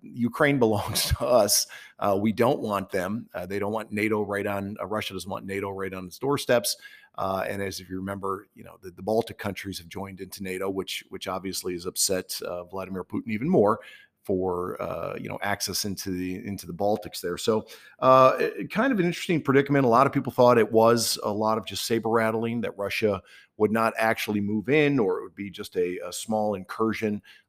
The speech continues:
uh, if it was the case, rather than a, a full-on invasion, uh, into, into Ukraine. And, you know, a lot of people are drawing the comparisons,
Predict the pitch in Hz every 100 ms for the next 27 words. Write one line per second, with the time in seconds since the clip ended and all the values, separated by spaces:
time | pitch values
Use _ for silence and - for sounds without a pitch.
0 | - 98 104 - 104 101 - - 101 95
1 | - 101 104 107 101 98 95 92 95 90
2 | - 98 98 92 90 87 98 90 90 85
3 | - 90 85 87 - 98 92 95 87 85
4 | - - _ _ 117 101 104 147 147 110
5 | 104 120 160 269 202 143 147 - 139 120
6 | 104 110 117 113 110 101 104 107 110 -
7 | 110 113 -